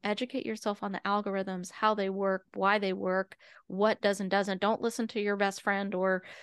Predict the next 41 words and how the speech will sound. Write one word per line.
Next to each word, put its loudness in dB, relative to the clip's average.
"I 2
heard 0
this, -2
they 2
do 0
this," 2
or 0
"I 2
heard -2
that," 4
or -2
don't 2
listen 2
to -8
that, 0
because -6
ten 4
out 6
of 0
ten 0
times -4
it's -12
not -2
true. -4
Research 0
it, 2
research 0
how 2
the 2
algorithms 0
work. -2
There's -4
plenty 0
of 0
information -4
out 2
there 2
so -4
that 0
you -6
understand 0